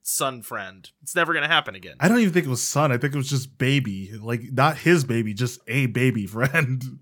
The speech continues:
Speaker 1: Yeah.
Speaker 2: "This is just a baby that I sometimes c-, take care of, but I'm oddly attached to, so I have to ruin their life so that they stay a baby."
Speaker 1: Yeah.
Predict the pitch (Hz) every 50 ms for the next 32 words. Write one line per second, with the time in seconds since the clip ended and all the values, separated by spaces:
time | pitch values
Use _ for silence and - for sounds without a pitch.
0 | _ - 190 175 214 220 185 139 117 104 101 - - - - - 170 170 - 190
1 | 156 135 175 185 - 180 151 135 135 156 156 160 160 156 147 131 123 131 127 131
2 | 131 127 - 147 135 - - 131 131 120 - - - 143 135 - 143 127 113 -
3 | 143 139 131 123 113 - - - - - - 135 135 135 135 - - 131 143 151
4 | 135 131 143 139 135 127 135 147 139 135 135 135 - - 127 123 113 - 135 127
5 | 120 123 127 120 - 120 104 104 120 131 135 127 120 120 120 117 113 123 127 123
6 | 120 - 104 113 110 - - 113 110 - - - _ - 123 127 120 110 98 95
7 | 90 85 82 85 85 - _ _ _ _ _ _ _ _ _ _ _ _ _ _
8 | _ 131 135 131 131 123 127 135 143 151 135 101 80